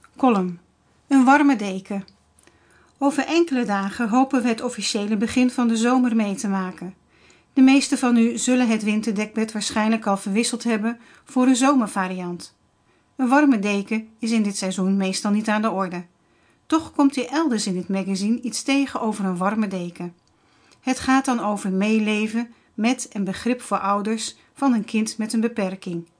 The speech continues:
En dit meeleven en begrip voelt als een warme deken. Een behagelijke warmte. Hebben zij het dan koud?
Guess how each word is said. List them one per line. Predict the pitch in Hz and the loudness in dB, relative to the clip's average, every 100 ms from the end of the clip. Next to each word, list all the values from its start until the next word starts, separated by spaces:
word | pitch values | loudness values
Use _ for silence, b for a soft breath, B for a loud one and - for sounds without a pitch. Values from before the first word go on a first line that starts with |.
| b b b b b b | b b b b b b
En | 254 | 4
dit | 254 | 6
meeleven | 254 285 277 214 196 190 196 | 6 6 4 2 -2 -4 -6
en | 190 | -6
begrip | 180 - 220 233 - b b | -6 -2 -4 -4 -16 b b
voelt | - 277 311 311 | -2 2 4 2
als | 214 | -2
een | 190 | 0
warme | 170 196 208 196 | 0 0 0 -2
deken. | 180 170 - 175 - _ _ _ - | -4 -6 -8 -12 -12 _ _ _ 0
Een | 262 | 2
behagelijke | 240 247 285 269 262 254 | 4 6 4 2 -2 0
warmte. | 190 185 175 175 175 - _ _ _ _ _ _ | -2 -2 -4 -6 -12 -14 _ _ _ _ _ _
Hebben | - 226 233 | -6 0 2
zij | 233 | 2
het | 226 | 0
dan | 240 233 | -2 -4
koud? | - - 277 - | -4 -4 -4 -8